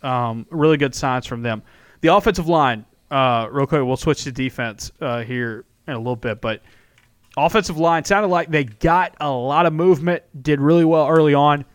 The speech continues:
Fatigue, the heat got to 'em as practice went on. That's something that I'm sure they're gonna have to work on.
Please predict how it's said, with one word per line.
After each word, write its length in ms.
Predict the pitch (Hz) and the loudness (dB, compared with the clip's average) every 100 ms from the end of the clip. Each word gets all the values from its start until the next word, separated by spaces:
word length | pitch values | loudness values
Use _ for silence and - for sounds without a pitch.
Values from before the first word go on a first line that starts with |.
| _ | _
Fatigue, 880 | - - 151 - 175 170 170 170 160 | -16 -2 -2 0 4 6 6 2 -4
the 260 | 160 123 131 | -10 -6 -4
heat 400 | 123 156 156 151 | 0 0 0 -4
got 300 | 139 139 139 - | -2 -2 -2 -6
to 180 | 151 135 | -6 -6
'em 180 | 123 120 _ _ _ | -8 -14 _ _ _
as 200 | 135 127 | -10 -6
practice 340 | - 131 123 - | -2 -2 -2 -6
went 140 | 120 | -4
on. 120 | 143 | -2
That's 120 | 139 - | -2 -4
something 180 | 135 | -6
that 80 | 123 | -4
I'm 80 | 123 | -6
sure 220 | 120 151 | -6 -4
they're 100 | 135 127 | -2 -2
gonna 120 | 123 | 0
have 180 | 127 - | -2 -2
to 60 | |
work 320 | 110 123 131 147 | -2 0 2 0
on. 300 | 139 139 | 0 -2